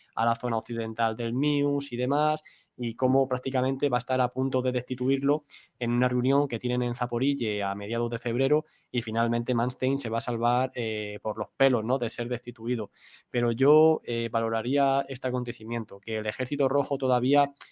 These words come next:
no tenía esa, esa habilidad que desde mi punto de vista ya va a tener, ya sin ningún tipo de duda, a partir de la batalla de Kursk. Ya no va a haber una ofensiva soviética que fracase de forma estrepitosa. O sea,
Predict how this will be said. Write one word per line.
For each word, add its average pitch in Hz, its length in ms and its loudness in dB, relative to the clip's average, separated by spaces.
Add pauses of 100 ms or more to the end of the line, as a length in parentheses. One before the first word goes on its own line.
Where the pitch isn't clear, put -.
(760)
no 139 300 4
tenía 143 520 4
esa, 139 440 2
esa 143 260 -2
habilidad 131 640 0 (220)
que 123 100 -2
desde 113 180 -2
mi 110 100 -4
punto 131 260 -2
de 127 140 2
vista 135 320 -2
ya 127 320 2
va 120 300 2
a 120 80 2
tener, 120 360 -2
ya 120 180 -2
sin 117 160 -8
ningún 110 260 -6
tipo 123 240 -2
de 110 100 -2
duda, 135 360 -2 (120)
a 117 140 -2
partir 113 420 -2
de 113 160 -2
la 110 120 0
batalla 110 340 -2
de 104 100 -8
Kursk. 143 320 -2 (1040)
Ya 139 200 4
no 147 100 4
va 135 80 8
a 131 40 6
haber 131 320 0
una 139 200 2
ofensiva 123 480 -2
soviética 120 480 -6
que 117 120 -4
fracase 117 460 -6
de 110 120 -8
forma 113 240 -4
estrepitosa. 113 540 -8
O 107 40 -8
sea, 110 200 -8